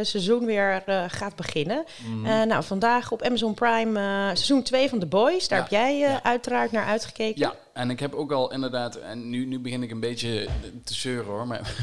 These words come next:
Speaker 2: <laughs> we hebben, eh, van Amazon, en dat vind ik altijd heel lief, hebben we weer een paar screeners gekregen om,
Speaker 1: Mhm.
Speaker 2: eh, om al een aantal afleveringen vooruit te kijken. Eh, en dat wilde ik dus gisteren ook, eh,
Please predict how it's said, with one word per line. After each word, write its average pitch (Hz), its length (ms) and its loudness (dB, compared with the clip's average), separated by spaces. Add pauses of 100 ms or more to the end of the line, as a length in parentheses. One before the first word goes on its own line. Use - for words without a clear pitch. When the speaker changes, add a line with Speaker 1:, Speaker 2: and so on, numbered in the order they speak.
(260)
Speaker 2:
<laughs> - 360 -18
we 120 120 2
hebben, 123 400 4
eh, 113 220 0 (100)
van 123 180 -2
Amazon, 113 420 0
en 110 80 -4
dat 110 100 -6
vind 110 120 -12
ik 110 60 -10
altijd 101 160 -10
heel 107 120 -2
lief, 107 240 -8
hebben 101 280 -8
we 98 60 -8
weer 98 160 -4
een 95 80 -6
paar 95 160 -2
screeners 123 420 -4
gekregen 123 420 -6
om, 226 140 0
Speaker 1:
Mhm. 190 200 2
Speaker 2:
eh, 101 100 -4
om 110 120 -6
al 104 140 0
een 98 60 0
aantal 107 280 -2
afleveringen 98 420 -4
vooruit 92 280 -2
te - 80 -16
kijken. 120 380 -4 (440)
Eh, 110 320 0
en 117 100 0
dat 117 140 2
wilde 135 180 4
ik - 120 -6
dus - 120 -2
gisteren 123 360 -2
ook, - 260 -4
eh, 87 100 -10